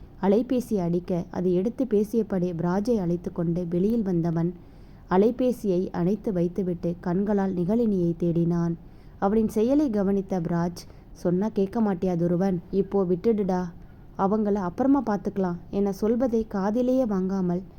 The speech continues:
நகர்ந்தவனைக் கண்டு அவனுடன் சென்றான்.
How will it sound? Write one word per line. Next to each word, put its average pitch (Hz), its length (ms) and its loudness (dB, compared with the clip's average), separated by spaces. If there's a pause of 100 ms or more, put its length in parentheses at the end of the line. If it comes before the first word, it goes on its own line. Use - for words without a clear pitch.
(260)
நகர்ந்தவனைக் 214 720 2
கண்டு 175 400 0
அவனுடன் 202 540 -2
சென்றான். 175 760 -4